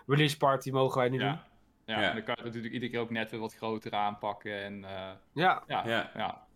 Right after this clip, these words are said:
Speaker 3: Super vet.
Speaker 2: Ja,
Speaker 1: Dus,
Speaker 2: super tof.
Speaker 1: eh,
Speaker 2: Super tof,
Speaker 3: Ja.
Speaker 2: man.
Speaker 3: Ja.
Speaker 1: Super hyped.
Speaker 3: Hey, tot slot,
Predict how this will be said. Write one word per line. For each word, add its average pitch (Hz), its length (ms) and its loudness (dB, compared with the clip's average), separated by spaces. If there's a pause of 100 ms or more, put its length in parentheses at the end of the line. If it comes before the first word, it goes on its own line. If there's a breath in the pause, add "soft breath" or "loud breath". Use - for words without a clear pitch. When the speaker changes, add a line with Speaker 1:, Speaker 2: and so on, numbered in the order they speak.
Speaker 3:
Super - 300 -8
vet. 139 120 -10
Speaker 2:
Ja, 139 120 0
Speaker 1:
Dus, 135 160 0
Speaker 2:
super 139 160 2
tof. 131 100 4
Speaker 1:
eh, 120 220 2
Speaker 2:
Super - 260 -4
tof, 160 140 0
Speaker 3:
Ja. 147 100 -2
Speaker 2:
man. 151 220 -4 (340)
Speaker 3:
Ja. 76 300 -8 (220)
Speaker 1:
Super 196 320 -2
hyped. - 440 -2 (800 loud breath)
Speaker 3:
Hey, 156 140 8
tot 208 200 2
slot, - 380 0